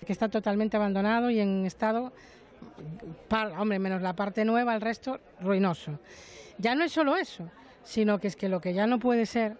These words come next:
es que algo tan importante como, como los derechos sociales no se cumpla. Lo que no puede ser es que desde hace un año no tenemos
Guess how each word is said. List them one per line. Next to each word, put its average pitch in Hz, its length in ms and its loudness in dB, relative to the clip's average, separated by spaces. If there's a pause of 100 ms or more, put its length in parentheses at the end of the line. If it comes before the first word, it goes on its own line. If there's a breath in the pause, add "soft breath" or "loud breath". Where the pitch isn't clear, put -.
(420 loud breath)
es 226 120 0
que - 460 -4
algo 233 300 0
tan 254 180 0
importante 220 560 -2
como, 180 340 -4
como 170 320 -8
los 165 220 -8
derechos 208 340 -2
sociales 220 540 -2
no 208 160 0
se 170 120 -6
cumpla. 147 460 -4 (500 loud breath)
Lo 208 100 2
que 220 80 2
no 233 100 2
puede 254 240 2
ser 269 180 0
es 226 80 -2
que 233 160 -2
desde 226 220 0
hace 269 180 -2
un 269 100 0
año 254 280 0
no 269 120 2
tenemos 269 520 0